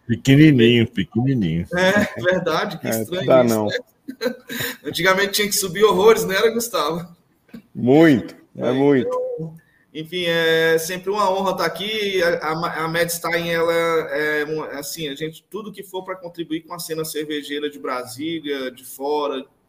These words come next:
Speaker 2: tudo. A gente tá sempre disposto a formar parcerias.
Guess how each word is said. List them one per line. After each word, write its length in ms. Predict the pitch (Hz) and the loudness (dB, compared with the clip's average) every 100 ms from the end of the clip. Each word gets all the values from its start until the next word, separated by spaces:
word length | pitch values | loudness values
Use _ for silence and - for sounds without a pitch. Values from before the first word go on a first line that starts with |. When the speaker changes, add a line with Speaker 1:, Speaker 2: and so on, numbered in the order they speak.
| _ | _
Speaker 2:
tudo. 460 | 196 180 127 123 _ _ _ _ _ | -8 -8 -8 -14 _ _ _ _ _
A 120 | 120 | -12
gente 220 | 127 143 - | -10 -10 -8
tá 120 | 147 | -8
sempre 300 | 165 160 160 | -6 -8 -8
disposto 560 | 165 - 156 160 160 | -10 -8 0 0 0
a 60 | 156 | -6
formar 360 | - 147 147 143 | -4 -6 -4 -6
parcerias. 880 | 139 - 135 147 175 165 160 - | -6 -6 -6 -4 -2 -2 -4 -12